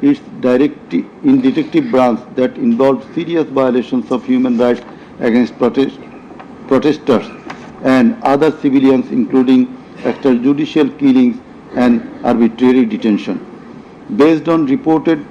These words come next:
death, deaths complied by governmental and non-governmental sources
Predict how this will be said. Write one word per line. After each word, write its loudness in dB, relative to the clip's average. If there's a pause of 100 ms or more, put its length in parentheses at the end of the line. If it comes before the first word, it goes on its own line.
(160)
death, 4 (1120)
deaths 0
complied 0
by 2
governmental 0 (120)
and 4
non-governmental 0
sources 0